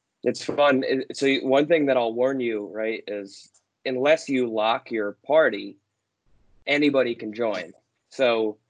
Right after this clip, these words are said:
if you're friends with somebody and they see you're online, um, uh, for instance, when I was on with my mom once, I had a friend pop in, and we have a funny relationship,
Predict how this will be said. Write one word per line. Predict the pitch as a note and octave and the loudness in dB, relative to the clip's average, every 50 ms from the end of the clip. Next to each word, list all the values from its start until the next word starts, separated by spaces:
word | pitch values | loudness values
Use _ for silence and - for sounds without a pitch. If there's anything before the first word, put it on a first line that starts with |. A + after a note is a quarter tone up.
| _ _ _ _ - | _ _ _ _ -14
if | A2+ A#2+ | -8 -8
you're | A#2 A#2 | -8 -2
friends | - C#3+ C3+ B2+ B2 | 2 2 2 2 2
with | B2 A#2 | 0 0
somebody | - C3 A#2+ A2 A2+ A2+ A2+ | 0 0 0 0 0 0 0
and | A2+ A2+ | 0 -2
they | A2 G#2+ | -4 -2
see | - B2+ B2 | -2 -2 -2
you're | A#2 A2+ A2+ A2 G#2 | 0 0 0 0 0
online, | G#2 G#2 A2 B2 C3+ C3 A2 G#2 G#2 G#2 G#2+ - _ _ _ _ _ _ _ _ _ _ _ _ _ - | -2 -2 0 0 2 2 2 0 -2 -4 -8 -10 _ _ _ _ _ _ _ _ _ _ _ _ _ 0
um, | G#2+ G#2+ G#2 G#2 G2+ G2+ G2+ G2+ G2+ _ _ _ _ - _ _ - | 2 4 4 4 2 0 -2 -6 -10 _ _ _ _ -20 _ _ -6
uh, | - B2+ B2 | -6 -6 -4
for | - C3 B2+ B2 | 0 2 4 4
instance, | A#2+ B2 A#2+ A#2+ A#2 A2+ A2+ | 4 4 2 0 -4 -2 0
when | A#2+ A#2 | 2 4
I | A#2 A#2 | 4 4
was | A#2 A2+ A#2+ | 4 4 4
on | A#2+ A#2+ A#2+ | 2 2 2
with | A2+ A2+ | 2 2
my | A#2+ A2 A2 | 2 2 2
mom | A2+ A2+ A2+ A#2 A#2+ A#2 | 4 2 2 2 2 0
once, | A2 G#2+ G#2+ A2 G#2 A2+ | -2 -2 -4 -2 0 0
I | A2 | 2
had | A#2+ A#2 A2 | 2 2 2
a | A2+ G#2+ | 0 -2
friend | - - C3 C3 C3+ C3 A#2 G#2+ - _ _ _ _ _ _ _ | 0 2 4 4 4 2 0 -4 -8 _ _ _ _ _ _ _
pop | - C3 B2+ B2+ B2+ - | 0 0 0 0 0 0
in, | C3+ A#2+ A2+ A2 A2 A#2+ A#2+ _ _ _ _ _ _ - | 0 0 0 -2 -6 -10 -12 _ _ _ _ _ _ -12
and | A2+ A2+ A2 A2 A2 A2 - - | -6 -4 -2 -2 -2 -4 -4 -2
we | A#2+ B2 A#2+ | 0 0 2
have | B2 A2+ A2 A2+ | 2 2 2 2
a | A2+ G#2+ G#2+ G#2+ G#2 - _ _ _ _ _ _ _ _ | 0 0 0 -2 -4 -8 _ _ _ _ _ _ _ _
funny | - B2 A#2+ A#2 A2+ | -2 -2 0 0 0
relationship, | A2 G#2+ G#2+ A2 A2 - A#2 G#2 - A2 G#2 G2+ - | 0 0 -2 -2 -2 -4 -10 -8 -4 -4 -4 -4 -4